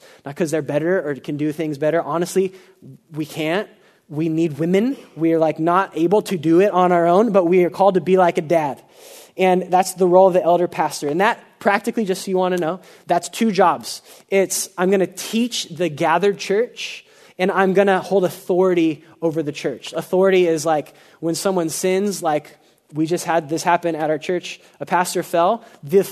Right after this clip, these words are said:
the, the dads say, "Hey, here's what we're doing. Here's, here's the game plan." That, there's authority.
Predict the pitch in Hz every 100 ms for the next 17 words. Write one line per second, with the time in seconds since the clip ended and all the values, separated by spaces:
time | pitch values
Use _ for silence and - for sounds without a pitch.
0 | - 160 160 - 160 170 156 196 226 220
1 | 208 196 170 208 175 - - - 185 165
2 | 180 170 147 147 131 98 _ - 127 160
3 | 147 156 170 160 143 139 131 117 110 _
4 | 135 143 156 156 143 151 147 117